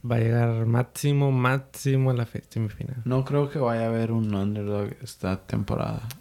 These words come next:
Speaker 1: Así es, así es todas las temporadas.
Speaker 2: Siento que en la semifinal va a haber pura potencia.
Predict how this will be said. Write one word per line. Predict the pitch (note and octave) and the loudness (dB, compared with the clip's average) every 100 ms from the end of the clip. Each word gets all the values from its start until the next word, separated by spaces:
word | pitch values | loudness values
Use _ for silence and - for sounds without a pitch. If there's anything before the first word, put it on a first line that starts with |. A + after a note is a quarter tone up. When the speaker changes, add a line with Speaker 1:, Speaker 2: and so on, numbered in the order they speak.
| - | -8
Speaker 1:
Así | D3+ A#2 A2 | 0 2 2
es, | A2+ _ _ - | -2 _ _ -4
así | A#2+ A2 | 0 2
es | A#2 | 0
todas | - B2 | 0 0
las | B2 | 2
temporadas. | - A2+ A#2+ D3+ D#3 | 0 0 2 0 -2
Speaker 2:
Siento | - - A#2 A#2 C3+ | -6 -2 0 2 2
que | C#3 C3+ | 2 2
en | B2+ A#2 | 0 0
la | A2 | 0
semifinal | G#2+ B2 A2+ G2+ G#2+ G2+ A#2 A#2 A#2+ C3+ - - - _ _ _ _ - - | 0 2 2 0 -4 -2 0 0 -2 -8 -16 -20 -20 _ _ _ _ -20 -14
va | G#2+ G2 F#2+ G2 | -2 0 2 2
a | G2 | 0
haber | G2+ G2 G2 | 0 -2 -2
pura | - G2+ | -2 -2
potencia. | - G#2 G2 G2 G2+ G2 | -2 -6 -4 -4 -4 -4